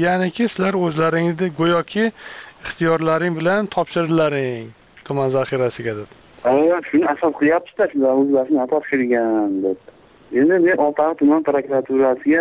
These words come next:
Speaker 2: dadamni qo'lyozmalarini olib, ariza qilib, mana mana pekat bizniki Hasan Husan Nurli zamini. Mana bunaqa pekat bo'ladi bizniki. Bu dadamni qo'lyozmasi emas, Orif Odiljonni. Umuman mana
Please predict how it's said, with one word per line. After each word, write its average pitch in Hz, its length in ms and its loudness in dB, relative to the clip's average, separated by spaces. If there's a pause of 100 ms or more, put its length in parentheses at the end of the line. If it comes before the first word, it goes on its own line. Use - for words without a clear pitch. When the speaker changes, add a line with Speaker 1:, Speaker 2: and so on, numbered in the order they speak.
Speaker 2:
dadamni 123 400 2
qo'lyozmalarini 123 840 0
olib, 117 460 0 (120)
ariza 113 340 2 (100)
qilib, 127 460 2
mana 110 280 0 (100)
mana 117 320 2
pekat 135 420 0
bizniki 151 340 0
Hasan 147 340 0
Husan 139 260 0
Nurli 127 220 2
zamini. 117 540 0 (460)
Mana 113 220 2 (200)
bunaqa 120 360 2
pekat 147 220 0
bo'ladi 151 480 2
bizniki. 110 500 -2 (540)
Bu 113 140 0 (120)
dadamni 120 480 2
qo'lyozmasi 120 760 0
emas, 123 460 2 (240)
Orif 120 360 0
Odiljonni. 110 840 0 (1000)
Umuman 143 520 4
mana 127 200 2